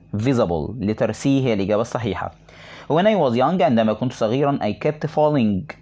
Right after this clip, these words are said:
off. Falling off يعني أسقط من على. Off اللي هي B. Off. Double F. مش of اللي هي دي. Off. O F F. كنت بسقط، بسقط من على العجلة بتاعتي until I learned to ride well،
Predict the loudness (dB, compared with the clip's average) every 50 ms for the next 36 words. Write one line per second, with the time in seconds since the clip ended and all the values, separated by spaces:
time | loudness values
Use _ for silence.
0 | -20 -20 -6 0 0 0 0 -2 -8 -16 -20 -20 -20 _ _ -20 -20 -20 -16 -4
1 | 0 0 2 2 2 2 2 2 2 0 0 -2 -2 0 0 0 2 2 0 0
2 | -2 -2 -6 -4 -2 0 0 2 2 2 2 2 2 2 0 -2 0 -2 -2 -2
3 | 0 0 0 2 2 2 0 0 -4 -2 0 0 0 0 -2 -6 -12 -10 -2 -2
4 | -2 -2 -2 -10 -18 -20 -20 -20 -14 -4 -2 -2 0 0 0 -2 -2 -4 -8 -16
5 | -20 -20 -20 -20 -20 -20 -20 -20 -20 -20 -20 -20 -20 -20 -20 -20 -20 -20 -20 -20
6 | -20 -20 -10 -4 -2 -2 0 -2 -2 0 2 2 2 2 -2 -2 -4 -4 -4 -4
7 | -4 -2 0 0 0 0 -2 -4 -4 -8 -14 -20 -20 -20 -20 -20 -20 -20 -20 -20
8 | -20 -20 -20 -20 -20 -2 0 2 2 2 -2 -10 -14 -16 -18 -20 -20 -20 _ -20
9 | -20 -20 -20 -20 -20 -18 -4 -2 0 2 2 2 2 0 -2 -4 -4 -4 -4 -6
10 | -6 -6 -8 -16 -20 -20 -20 -20 -20 _ _ -20 -20 -20 -20 -16 -6 -4 -2 0
11 | 0 0 0 0 -2 -8 -12 -14 -8 -2 0 0 0 0 -2 -4 -2 0 0 0
12 | 2 2 0 2 2 2 0 2 2 0 2 2 0 -2 -2 0 0 2 2 2
13 | 2 2 2 2 0 -2 -2 -4 -2 0 0 0 0 0 -2 0 0 -2 -4